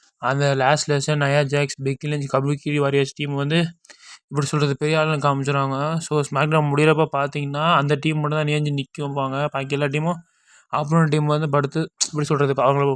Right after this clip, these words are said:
அடிபட்டு உட்கார வச்சுட்டு இவங்க ஸ்டாண்டிங் டாலா இருப்பாங்க. So, அவ்வளவுதான் நண்பர்களே, SmackDown அதோட க்ளோஸ் ஆனுச்சு.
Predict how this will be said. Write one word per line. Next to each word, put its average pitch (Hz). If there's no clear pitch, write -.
அடிபட்டு 147
உட்கார 151
வச்சுட்டு 151
இவங்க 151
ஸ்டாண்டிங் 147
டாலா 143
இருப்பாங்க. 135
So, -
அவ்வளவுதான் 160
நண்பர்களே, 156
SmackDown 151
அதோட 147
க்ளோஸ் 147
ஆனுச்சு. 147